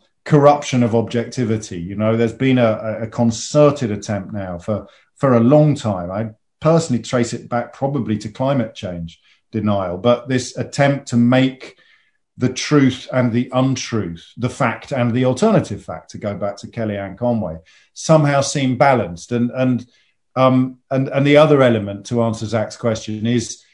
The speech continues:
resisting this balance. And the B B C, sadly, is very bad at this. So, so when, when I, when I presented Newsnight for a spell,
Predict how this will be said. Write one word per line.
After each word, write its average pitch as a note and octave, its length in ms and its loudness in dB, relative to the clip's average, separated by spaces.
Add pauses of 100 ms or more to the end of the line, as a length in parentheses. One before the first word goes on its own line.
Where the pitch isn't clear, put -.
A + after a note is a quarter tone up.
(380)
resisting C3 760 2
this G#2+ 200 0
balance. F#2+ 440 -6
And A#2 80 -2
the A#2 40 -2
B C#3+ 160 0
B D3+ 80 -2
C, C#3 220 -4
sadly, C3 400 -4
is G#2+ 100 -4
very C3 180 -2
bad C3 280 -2
at A2+ 140 -6
this. F2 220 -14
So, A2+ 300 -4
so A#2 200 -6 (160)
when, C3 280 -4
when C3 160 -4
I, A#2+ 220 -2 (920)
when C3+ 180 0
I C#3 60 2
presented A#2+ 480 -4
Newsnight B2+ 500 -2 (180)
for B2 160 -6
a A2 60 -2
spell, G2 640 -4